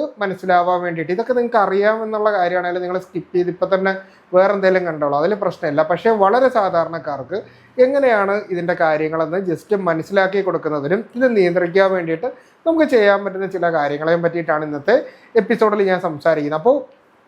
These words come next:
കൊളസ്ട്രോൾ നമ്മുടെ ശരീരത്തിന് ഒട്ടനവധി രോഗങ്ങൾ തരും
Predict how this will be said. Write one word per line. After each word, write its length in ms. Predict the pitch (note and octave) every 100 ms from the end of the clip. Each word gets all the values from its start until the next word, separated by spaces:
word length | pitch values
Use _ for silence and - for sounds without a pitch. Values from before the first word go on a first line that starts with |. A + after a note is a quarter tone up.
| _ _ _ G#3+
കൊളസ്ട്രോൾ 440 | A3 A3+ C#4 C4 C4+ C4
നമ്മുടെ 200 | A3+ G#3 G#3+
ശരീരത്തിന് 460 | F#3+ F#3+ F#3 F#3 G3+ G3+
ഒട്ടനവധി 460 | F#3+ G#3+ G3+ G#3 G3+ F#3
രോഗങ്ങൾ 340 | E3 E3+ F#3 F#3
തരും 220 | D#3+ E3+